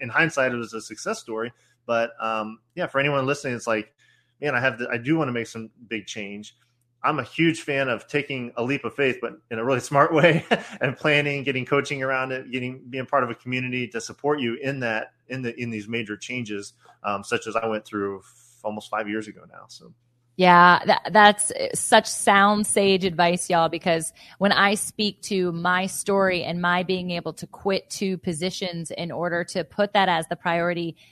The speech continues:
Speaker 2: that's not everybody's storyline. Now,
Speaker 1: Yeah.
Speaker 2: mind you, I thought my husband was providing at the time, and we were going into hundreds of thousands of dollars of debt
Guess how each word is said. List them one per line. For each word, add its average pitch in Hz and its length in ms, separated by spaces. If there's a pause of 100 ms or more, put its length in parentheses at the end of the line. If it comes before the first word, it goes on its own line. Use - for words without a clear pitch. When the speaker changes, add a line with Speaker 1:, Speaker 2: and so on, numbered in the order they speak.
(140)
Speaker 2:
that's 190 320
not 285 140
everybody's 247 520
storyline. 185 640 (280)
Now, 190 160
Speaker 1:
Yeah. 185 60
Speaker 2:
mind 220 260
you, 202 240
I 208 220
thought 233 380
my 196 120
husband 190 320
was 185 160
providing 180 460
at 151 100
the - 80
time, 156 560
and 180 460
we 185 120
were 180 120
going 180 340
into 170 180
hundreds 180 300
of 175 80
thousands 165 340
of 170 60
dollars 165 280
of 156 100
debt 175 180